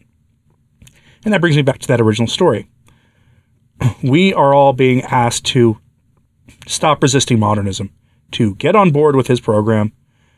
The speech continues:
to stop being broken up into ideological camps in the church. It's a nice thought, Francis.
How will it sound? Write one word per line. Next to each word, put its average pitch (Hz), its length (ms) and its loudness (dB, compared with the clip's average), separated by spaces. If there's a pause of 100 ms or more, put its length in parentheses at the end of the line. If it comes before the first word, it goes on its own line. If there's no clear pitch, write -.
(160)
to 101 140 -12
stop 143 380 -2
being 120 220 2
broken 104 400 -6
up - 160 -6
into 110 340 -2
ideological 117 640 -2
camps 131 340 -2
in 120 60 -2
the 107 80 -2
church. - 380 -10 (1400)
It's - 100 -6
a 156 40 0
nice 180 220 0
thought, 147 220 -4
Francis. 117 480 -4